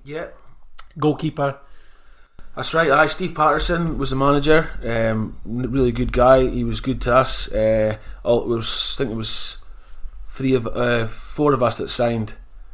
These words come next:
Speaker 1: at that point. A boy, David McRae, he, he was a Shinty <laughs> player as well, actually. He was from up west. Um, really good.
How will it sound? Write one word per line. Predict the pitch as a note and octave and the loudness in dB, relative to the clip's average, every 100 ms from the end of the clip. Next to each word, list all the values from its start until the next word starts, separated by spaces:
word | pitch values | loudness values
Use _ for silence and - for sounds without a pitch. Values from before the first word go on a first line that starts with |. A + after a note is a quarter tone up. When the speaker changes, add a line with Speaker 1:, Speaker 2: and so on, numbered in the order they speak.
| - - - - - - | -16 -14 -14 -14 -16 -10
Speaker 1:
at | F#2 | -2
that | A2 G2+ | 0 0
point. | - A2+ G2+ | -2 -2 -2
A | |
boy, | G#2 - B2 | -4 -2 -2
David | A#2 B2 A#2 A2+ | 0 0 0 -2
McRae, | A2 - B2+ B2+ - | -4 0 2 2 0
he, | - B2+ B2 | -2 -4 0
he | D#3 | 0
was | B2+ | 0
a | |
Shinty | - C#3 A2 | -2 -2 -2
<laughs> | |
player | - - | 0 2
as | C3 - | 2 4
well, | C#3 C#3 | 6 8
actually. | B2 - A#2+ A#2 - - - | 6 2 -2 -2 -6 -14 -8
He | - | -2
was | C3 | -2
from | - G#2+ G#2 | 0 -2 -2
up | G#2 - - | -4 -4 -10
west. | E2+ A#2 B2+ - - - - - - - - - | -2 0 0 -2 -8 -12 -16 -14 -12 -10 -10 -10
Um, | - A2+ G#2+ G2+ G2+ | -4 -2 -2 -2 -4
really | G2+ A#2 C3 | -2 2 2
good. | G#2+ A2 | 0 -4